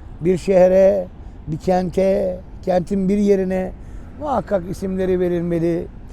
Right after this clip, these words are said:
Resimleri varsa resim sergileri, hikayeleri varsa hikayeleri,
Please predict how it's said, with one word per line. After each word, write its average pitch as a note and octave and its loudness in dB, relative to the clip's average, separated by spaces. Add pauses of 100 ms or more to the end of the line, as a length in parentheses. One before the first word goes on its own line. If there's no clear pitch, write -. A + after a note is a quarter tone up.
(220)
Resimleri G3+ -4
varsa F3+ 0
resim E3+ -4
sergileri, D#3+ -2 (680)
hikayeleri G3+ 2
varsa F3+ 0
hikayeleri, D#3 -2